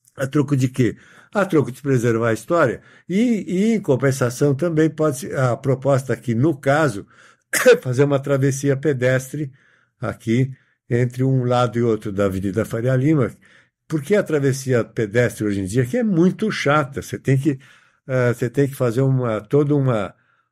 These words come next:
um cam-, um caminho, esperar o farol abrir, atravessa um pedaço, espera de outro lado abrir,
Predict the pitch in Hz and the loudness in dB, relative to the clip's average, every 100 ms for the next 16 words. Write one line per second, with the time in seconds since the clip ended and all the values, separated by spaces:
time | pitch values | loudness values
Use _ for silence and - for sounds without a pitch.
0 | _ _ - 139 135 156 139 151 131 135 | _ _ -6 -4 0 0 0 -2 -2 0
1 | 127 143 175 156 131 135 127 123 127 127 | 0 0 0 0 0 0 0 0 0 0
2 | 131 151 180 190 175 156 131 107 107 113 | 2 0 0 0 2 0 0 -2 -4 -2
3 | 113 123 120 127 123 127 123 127 127 113 | 0 0 0 0 0 -2 0 0 0 -4
4 | - 139 131 127 123 _ - 123 117 131 | -4 0 0 0 -6 _ -8 -2 2 2
5 | 131 127 123 127 127 151 | 0 0 0 0 0 -2